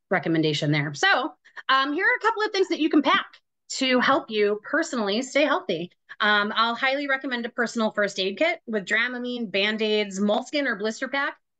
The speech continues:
Um, I put my Chacos on for the first time 'cause I was like, "Hey, it's kinda sunny. I'm gonna wear some sandals." And I immediately got a blister on the bottom of my foot. I don't even think I walked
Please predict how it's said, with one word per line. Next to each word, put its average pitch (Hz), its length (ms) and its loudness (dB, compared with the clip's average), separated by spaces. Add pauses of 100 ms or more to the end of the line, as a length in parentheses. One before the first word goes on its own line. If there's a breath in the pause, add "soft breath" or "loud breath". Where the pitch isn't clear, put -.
(160)
Um, 202 420 -2
I 233 460 -6
put 285 100 -2
my 233 120 -4
Chacos 240 500 -2
on 220 160 0
for 247 100 -8
the 208 100 -4
first 202 240 -4
time 220 260 -2
'cause 294 140 -2
I 190 120 2
was 180 140 -4
like, 180 180 0
"Hey, 285 220 0
it's 226 160 -4
kinda 247 240 -6
sunny. 226 380 0
I'm 196 80 0
gonna 185 120 0
wear 202 140 -2
some 170 160 -6
sandals." 190 480 -2
And 233 100 0
I 269 80 0
immediately 415 960 -4
got 226 180 -2
a 233 40 -6
blister 240 500 -2
on 208 80 0
the 208 80 -2
bottom 190 340 -4
of 196 80 -8
my 180 140 -4
foot. 185 140 -4
I 311 40 2
don't 508 240 -2
even 370 220 0
think 269 60 -8
I 214 80 -14
walked 240 420 0